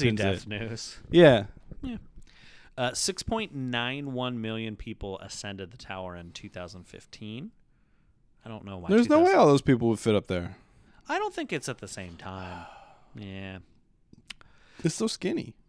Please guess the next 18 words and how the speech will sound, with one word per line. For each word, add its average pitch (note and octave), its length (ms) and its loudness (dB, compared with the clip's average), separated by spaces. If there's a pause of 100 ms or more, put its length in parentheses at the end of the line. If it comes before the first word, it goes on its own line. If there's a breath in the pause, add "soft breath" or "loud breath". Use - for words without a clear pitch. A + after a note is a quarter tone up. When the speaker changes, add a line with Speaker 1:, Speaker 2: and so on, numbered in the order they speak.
(720)
Speaker 2:
It E3+ 180 -8
is. F4 480 -12 (280)
Uh, A#2 240 -6
so C3 160 -10
it's - 100 -12
a B2+ 40 -8
unesco A2+ 520 -6
World G2 240 -6
Heritage A#2 500 -12
Site. A#2 340 -8
Ironically, F#2+ 600 -10
Bethlehem G2+ 600 -12
is G#2 100 -14
in G2 80 -14
the G2+ 80 -12
running G2 260 -12
to - 120 -14
become, A2 480 -16